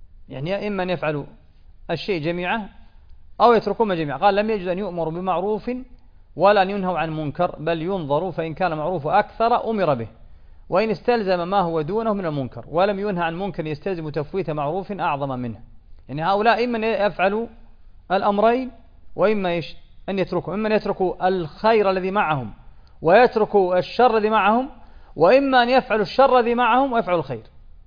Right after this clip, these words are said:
يعني إما قلنا لهم: "اتركوا ما تفعلون"، هم قد تركوا الخير الذي عندهم والشر الذي عندهم، فج-، فكان خيرا من جهة أنهم تركوا الشر لكنهم تركوا معروفاً.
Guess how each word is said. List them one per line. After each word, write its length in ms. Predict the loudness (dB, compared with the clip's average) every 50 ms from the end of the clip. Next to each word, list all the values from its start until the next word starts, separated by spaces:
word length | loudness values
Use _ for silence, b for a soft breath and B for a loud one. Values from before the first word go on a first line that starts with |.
| -20 -20 -20 -20 -20 -20 -20 -14 -8
يعني 240 | -6 -4 -4 -2 -2
إما 140 | 0 0 -2
قلنا 380 | -2 -4 -4 -4 2 4 4 4
لهم: 140 | 6 4
"اتركوا 300 | 2 4 4 4 2 4
ما 80 | 0 0
تفعلون"، 500 | 0 0 0 2 0 0 0 -2 -6 -10 -14 -20 -20 -20 -20 -20 -8 0
هم 120 | 0 0 2
قد 240 | 4 2 2 6 6
تركوا 440 | 6 8 8 6 4 4 2 4
الخير 400 | 4 2 4 6 6 6 6 6
الذي 200 | 2 0 0 0
عندهم 440 | -2 2 4 6 6 6 4 2 -2 -8 -16 -4 2
والشر 360 | 2 2 4 6 4 4 6
الذي 140 | 4 -2 -2
عندهم، 280 | -4 -6 -8 -10 -14 -18 -20 -20 -20 _ -20 -20 -20 b b b b b b b
فج-، 260 | 2 4 4 4 0
فكان 520 | -2 2 2 2 4 8 8 8 8 8
خيرا 260 | 8 10 10 10 10 10
من 120 | 8 8
جهة 160 | 6 6 6 6
أنهم 140 | 2 2
تركوا 280 | 4 4 4 4 4 2
الشر 320 | -4 4 4 4 4 4 -4
لكنهم 300 | -6 -8 -6 -6 -6 -2
تركوا 300 | 0 0 0 0 -2 -4
معروفاً. 360 | -4 -2 -2 -2 -2 -4 -8